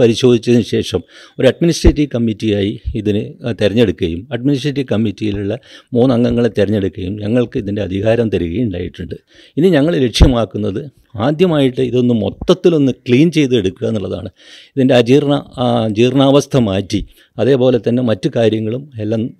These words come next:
ഒരു നവീകരണത്തിൻ്റെ പ്രക്രിയയിലേക്ക് ഇത് കൊണ്ടുവരിക എന്നുള്ളതാണ് ഞങ്ങൾ പ്രധാനമായിട്ട് ഉദ്ദേശിക്കുന്നത്. അത് കഴിഞ്ഞതിന് ശേഷം ഒരു സൊസ-, നിയമപ്രകാരമുള്ള ഒരു സൊസൈറ്റി രൂപീകരിച്ച് ഈ സൊസൈറ്റിയുടെ ആഭിമുഖ്യത്തിൽ ഇവിടെ ഒരു ചെറിയ ഒരു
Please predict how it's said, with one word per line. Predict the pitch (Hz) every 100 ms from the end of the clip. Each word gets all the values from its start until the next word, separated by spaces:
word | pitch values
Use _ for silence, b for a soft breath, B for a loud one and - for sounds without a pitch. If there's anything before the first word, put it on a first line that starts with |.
| 139
ഒരു | 101 98
നവീകരണത്തിൻ്റെ | 101 117 143 143 143 135 143 127
പ്രക്രിയയിലേക്ക് | 113 95 120 107 107 104 101
ഇത് | 104
കൊണ്ടുവരിക | 98 92 101 98 98
എന്നുള്ളതാണ് | 95 95 95 95
ഞങ്ങൾ | 98 95
പ്രധാനമായിട്ട് | 95 82 107 107 107 98
ഉദ്ദേശിക്കുന്നത്. | 110 98 104 110 90 92 - B B B B
അത് | 120 127
കഴിഞ്ഞതിന് | 120 143 170 156
ശേഷം | 139 117 135 -
ഒരു | 127 123
സൊസ-, | 127 113 127 - 117
നിയമപ്രകാരമുള്ള | 127 180 170 156 156 147 139 131 143
ഒരു | - 131
സൊസൈറ്റി | - 117 131 127 127
രൂപീകരിച്ച് | 101 101 95 90 98 117 - b b
ഈ | 123 156
സൊസൈറ്റിയുടെ | 143 123 143 151 160 156 127
ആഭിമുഖ്യത്തിൽ | 120 120 120 107 110 95 104 -
ഇവിടെ | 113 113 120
ഒരു | 107
ചെറിയ | - 104 117 120
ഒരു | 113 127